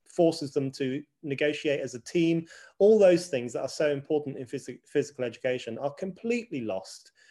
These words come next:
when you do it over Zoom. It makes no sense at all. It's like in the eighties when people used to watch Mad Lizzie on T V A M and, and do star jumps in front of the T V,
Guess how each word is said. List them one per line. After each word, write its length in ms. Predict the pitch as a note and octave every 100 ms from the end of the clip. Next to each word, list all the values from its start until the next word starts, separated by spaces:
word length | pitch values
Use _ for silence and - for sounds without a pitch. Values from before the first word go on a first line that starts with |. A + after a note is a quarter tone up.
| _ -
when 140 | C3+
you 100 | B2+
do 200 | A#2+ B2
it 80 | A#2
over 260 | A#2 A2 G#2+
Zoom. 360 | G#2 G2+ A2
It 80 | C3+
makes 280 | C#3+ C#3 -
no 140 | E3
sense 280 | E3+ D#3 C#3
at 140 | B2+ E3
all. 160 | D3
It's 160 | C#3+ -
like 280 | F3+ E3+ - _ _ _ _ _ _
in 120 | D#3+ D#3+
the 100 | D#3+
eighties 380 | F3+ F3+ C3
when 160 | B2 B2+
people 260 | D3 C#3+ C#3
used 180 | C3+ -
to 40 |
watch 300 | C#3 D3 D3
Mad 280 | C#3 C#3 C3+
Lizzie 360 | C#3 D#3+ D3+ A#2+
on 140 | A2+
T 240 | A2 D#3 C3
V 80 |
A 240 | C3 B2+ C#3
M 140 | B2
and, 180 | A2+ A#2
and 140 | C3 A#2+
do 220 | B2+ B2
star 400 | - - D3 D3
jumps 320 | C#3+ A2+ A2+
in 80 | A#2
front 160 | B2+ B2+
of 100 | A2
the 80 |
T 220 | A#2 C3 A#2+
V, 340 | D3+ C3 A2+